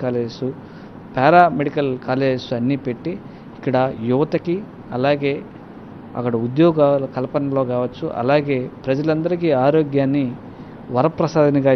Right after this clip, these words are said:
ఇవ్వాలనే మంచి ఉద్దేశంతో పెట్టినటువంటి ఈ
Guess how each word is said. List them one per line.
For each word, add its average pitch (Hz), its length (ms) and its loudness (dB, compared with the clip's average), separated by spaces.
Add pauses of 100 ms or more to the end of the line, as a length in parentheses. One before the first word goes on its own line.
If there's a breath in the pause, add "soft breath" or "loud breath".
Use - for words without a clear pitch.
ఇవ్వాలనే 127 380 0 (100)
మంచి 156 260 -4 (120)
ఉద్దేశంతో 135 520 -2
పెట్టినటువంటి 120 640 -4 (680 loud breath)
ఈ 185 40 6